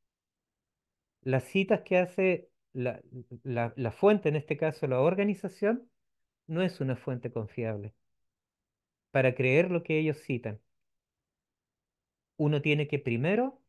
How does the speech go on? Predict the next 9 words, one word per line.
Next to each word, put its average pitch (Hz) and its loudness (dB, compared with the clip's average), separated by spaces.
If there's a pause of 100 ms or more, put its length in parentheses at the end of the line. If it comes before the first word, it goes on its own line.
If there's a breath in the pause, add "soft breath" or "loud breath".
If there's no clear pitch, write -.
(440)
confirmar 135 0 (1160)
si 127 -2
la 123 0
cita 170 -2
que 127 -2
está 151 -2
citando 190 -4
la 190 0
organización 175 -4